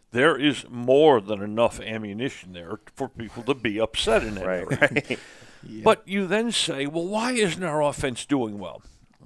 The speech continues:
Speaker 1: Well, we have seven wide receivers and four tight ends on the roster. There's no number one tight end. There's no number one wide receiver.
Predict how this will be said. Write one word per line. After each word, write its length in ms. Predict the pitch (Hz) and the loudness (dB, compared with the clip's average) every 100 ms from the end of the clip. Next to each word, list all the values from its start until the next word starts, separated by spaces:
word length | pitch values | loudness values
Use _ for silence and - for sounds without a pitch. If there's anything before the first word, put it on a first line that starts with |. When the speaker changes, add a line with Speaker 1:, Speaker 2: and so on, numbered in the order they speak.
| - | -10
Speaker 1:
Well, 320 | 151 196 226 - _ _ _ _ _ _ _ _ _ _ _ 151 | 4 4 4 -6 _ _ _ _ _ _ _ _ _ _ _ 0
we 100 | 147 | 2
have 140 | 131 | 0
seven 340 | - 165 202 214 | 2 4 4 4
wide 220 | 147 131 | 4 4
receivers 540 | 113 - 98 90 - - | -6 -10 -12 -14 -18 -20
and 140 | 101 | -14
four 260 | - 156 185 | 0 2 2
tight 300 | - 139 110 | 2 0 0
ends 220 | 104 98 | -6 -6
on 100 | 104 | -8
the 80 | 95 | -8
roster. 380 | - - - - _ _ _ _ _ _ _ _ _ | -10 -14 -20 -20 _ _ _ _ _ _ _ _ _
There's 220 | 131 131 | -2 0
no 160 | 156 202 | 2 4
number 260 | 226 185 175 | 4 2 2
one 260 | 156 151 | 2 2
tight 240 | 131 123 113 | -2 -2 -2
end. 200 | 113 123 | -4 -4
There's 180 | 110 | -2
no 160 | 143 156 | -2 0
number 240 | 147 135 | 0 -2
one 280 | 127 120 123 | 0 0 0
wide 220 | 110 95 | 0 -2
receiver. 400 | - - 90 - | -4 -16 -18 -20